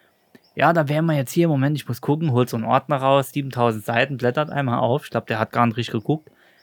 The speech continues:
„Da wären wir jetzt bei, äh, mit dem plus Ver-, ja, da wären wir jetzt ohne Versand bei zwei sechs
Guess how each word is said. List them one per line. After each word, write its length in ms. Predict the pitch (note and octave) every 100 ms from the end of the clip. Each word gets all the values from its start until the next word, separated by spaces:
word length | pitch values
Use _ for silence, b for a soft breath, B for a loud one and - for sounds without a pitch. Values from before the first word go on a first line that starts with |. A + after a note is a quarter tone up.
| b b b
„Da 160 | - A2+
wären 180 | B2+ C#3+
wir 80 | C#3
jetzt 240 | C3 -
bei, 600 | A#2 A2+ A2+ A2+ A#2 B2 B2+
äh, 300 | B2+ C3 B2+
mit 200 | B2+ A#2 _ _ -
dem 480 | C3+ C3+ C#3+ C#3 C3
plus 280 | - C3+ -
Ver-, 200 | - B2
ja, 180 | B2+
da 160 | C3+ A#2+
wären 180 | B2 C#3
wir 100 | C3+
jetzt 240 | B2+ B2+
ohne 260 | C3+ D3 C#3+
Versand 400 | C#3 C3 C3 B2+
bei 200 | A#2 A2+
zwei 580 | - - A#2 A2+ A#2+ A#2
sechs 680 | - - A#2+ G#2+ - -